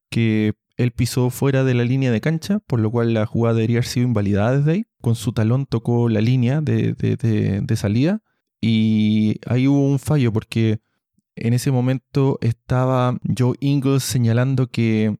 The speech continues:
Donovan Mitchell estaba abierto en el, en el otro costado de la cancha, pero, pero Gobert no se dio cuenta.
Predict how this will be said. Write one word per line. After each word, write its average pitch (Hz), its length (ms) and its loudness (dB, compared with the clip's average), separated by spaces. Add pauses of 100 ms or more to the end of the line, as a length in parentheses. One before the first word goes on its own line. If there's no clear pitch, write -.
Donovan 120 420 2
Mitchell 120 260 0
estaba 123 300 0
abierto 123 500 0
en 135 100 0
el, 117 280 0
en 117 100 2
el 117 120 2
otro 123 180 -2
costado 131 300 0
de - 20 0
la 120 100 0
cancha, 135 380 -2
pero, 110 540 0 (340)
pero 110 160 0
Gobert 120 340 0
no 123 160 0
se 120 140 -2
dio 117 120 2
cuenta. 110 400 -4